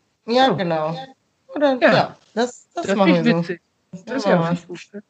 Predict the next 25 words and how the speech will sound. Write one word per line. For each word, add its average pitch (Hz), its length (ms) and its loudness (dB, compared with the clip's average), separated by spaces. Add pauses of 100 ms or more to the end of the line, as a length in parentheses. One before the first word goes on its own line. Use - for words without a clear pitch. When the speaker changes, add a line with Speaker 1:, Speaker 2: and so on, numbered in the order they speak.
(360)
Speaker 2:
Alles 214 240 -10
klar. 185 280 -2 (260)
Wie 247 80 0
red's? 240 300 4 (200)
Speaker 1:
<laughs> - 60 -20
Also 247 320 4
Speaker 2:
Ja. 277 200 6
Speaker 1:
Leute, 277 200 0
ähm, 240 800 0 (640)
dann 226 160 -2
müsst 240 180 -2
ihr 277 80 0
mal 240 220 2
schön 262 260 0
meine 233 260 2
Instagram-Seite 240 1400 0
abchecken. 262 760 -4 (960)
Insofern 190 720 0
Speaker 2:
Genau. - 20 -4
Speaker 1:
ihr 160 140 -2
meine 160 260 2
private 170 640 2
überhaupt 151 380 0
folgen 175 400 2
dürft. - 360 -8